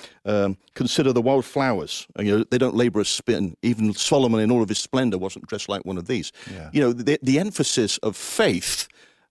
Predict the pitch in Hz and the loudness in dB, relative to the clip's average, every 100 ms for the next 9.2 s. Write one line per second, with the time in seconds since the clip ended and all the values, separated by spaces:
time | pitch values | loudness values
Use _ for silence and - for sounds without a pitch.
0 | - 117 104 123 117 104 131 143 - 123 | -2 0 2 2 2 2 4 2 0 -4
1 | 110 123 131 113 - 117 113 98 - 127 | 0 0 2 0 -2 -2 -2 -4 -2 0
2 | 120 - 120 107 104 104 104 127 98 104 | 0 -2 -2 -2 -2 -2 0 0 -2 -6
3 | - - 123 113 107 127 - 73 - _ | -8 -4 0 2 2 2 -2 -8 -12 _
4 | _ - - 120 127 147 196 - 139 120 | _ -16 -6 0 2 2 2 2 2 4
5 | 117 - - _ - 107 165 123 85 80 | 0 -2 -8 _ -4 2 4 4 2 -2
6 | - _ _ _ - 110 110 117 117 - | -8 _ _ _ -4 0 2 2 0 0
7 | 120 - - 196 - 120 110 - 107 95 | -2 -2 -2 -2 -4 -6 -6 -6 -4 -4
8 | 90 90 107 117 - - 101 80 85 - | -6 -4 0 0 -2 -2 -2 -4 -8 -18
9 | 123 101 | -16 -16